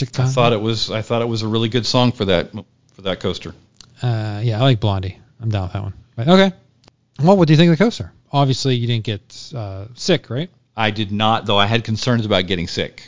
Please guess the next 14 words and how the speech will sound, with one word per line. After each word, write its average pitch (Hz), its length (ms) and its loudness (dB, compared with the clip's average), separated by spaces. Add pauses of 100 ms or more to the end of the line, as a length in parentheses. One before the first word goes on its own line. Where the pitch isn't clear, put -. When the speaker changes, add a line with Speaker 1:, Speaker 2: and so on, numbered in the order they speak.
Speaker 1:
Yeah. 123 220 -2 (260)
Speaker 2:
'Cause 101 120 -8
I 92 120 4
had 101 260 0
technically 107 420 -2
not 92 240 -2
been 92 140 -4
on 92 240 -2
the 87 80 -4
attraction, 78 480 -6
even 90 200 -4
though, 82 380 -4
as 85 180 -10
we, 82 320 -10